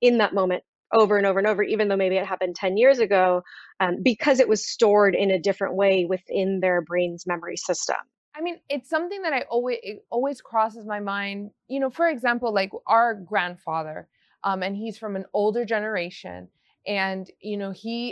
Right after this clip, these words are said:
Speaker 2: experienced very traumatic events. So he became an orphan at a very young age. His parents died when he was young. He fled communist Cuba. I mean, massive traumatic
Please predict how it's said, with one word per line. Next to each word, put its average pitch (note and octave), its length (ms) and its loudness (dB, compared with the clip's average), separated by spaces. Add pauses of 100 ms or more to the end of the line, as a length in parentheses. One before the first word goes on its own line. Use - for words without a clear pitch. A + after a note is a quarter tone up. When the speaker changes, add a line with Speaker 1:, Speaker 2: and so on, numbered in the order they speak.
Speaker 2:
experienced G#3 680 -8
very A3 320 0
traumatic F3+ 460 -4
events. E3+ 420 -12
So F#3 260 -2
he G3 300 -8
became F#3+ 380 -10
an F3+ 120 -14
orphan F#3 380 -8
at F3 100 -8
a F3 60 -4
very E3+ 260 -8
young E3 260 -12
age. G#3+ 340 -4
His G3+ 160 -14
parents E3+ 360 -16
died F3 300 -6
when F3+ 120 -14
he F#3 60 -14
was F3 160 -16
young. G3 300 -8 (340)
He G3+ 120 -10
fled G3 340 -6
communist F3 640 -10
Cuba. B3 500 0 (340)
I A#3+ 60 -2
mean, B3 300 -2
massive A3 520 0
traumatic F3 520 -6